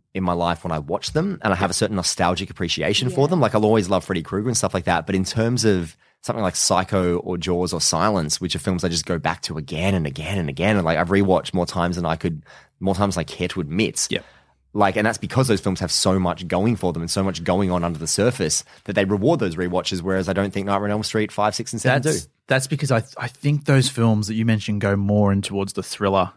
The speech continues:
Speaker 3: and they just have that actual storyline and the characters and the things you connect to, whereas slasher films are just kinda like, you sit there, you watch people die, and you go, "Ah, cool," and then you don't watch them again.
Speaker 1: But then I guess I suppose we've all,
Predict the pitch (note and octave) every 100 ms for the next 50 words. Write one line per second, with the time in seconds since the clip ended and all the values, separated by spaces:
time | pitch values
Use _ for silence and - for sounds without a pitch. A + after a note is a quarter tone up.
0 | _ G2+ G2+ G2+ - - F#2+ F#2+ F#2 F2+
1 | - F2+ - F2+ G2 F#2+ F#2 F#2+ - G2
2 | G2+ - F#2 F#2+ G#2+ G2 G#2 - G2 -
3 | - F2+ F2+ F#2 - - A#2 A2 A2 G2
4 | G2+ G#2 G#2 F#2+ G2 - - _ C#3 -
5 | F3 C#3+ B2 A#2+ - B2 G#2 G#2 G2+ G2
6 | G#2+ - F#3 - - G#2 G#2+ G#2+ G2 G2
7 | F2 F2+ - F2+ E2+ - _ - - -
8 | C3+ E3 A2+ G#2 G2 G2+ E2+ F#2+ F#2 F2+
9 | E2+ D#2+